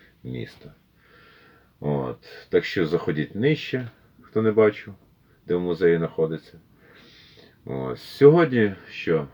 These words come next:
Сьогодні зараз буду доробляти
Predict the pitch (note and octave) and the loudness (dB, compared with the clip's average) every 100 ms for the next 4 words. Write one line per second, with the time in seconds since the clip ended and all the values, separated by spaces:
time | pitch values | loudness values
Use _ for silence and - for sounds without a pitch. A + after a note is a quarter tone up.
0 | - - - G#2 G#2+ A#2+ A2 G#2+ G2+ F#2+ | -20 -20 -8 -2 0 0 -2 0 2 0
1 | - F2+ F#2+ E2 F2+ F2+ F2+ A#2 A#2+ A2 | -2 -4 -4 2 4 6 6 4 4 2
2 | G#2+ | -2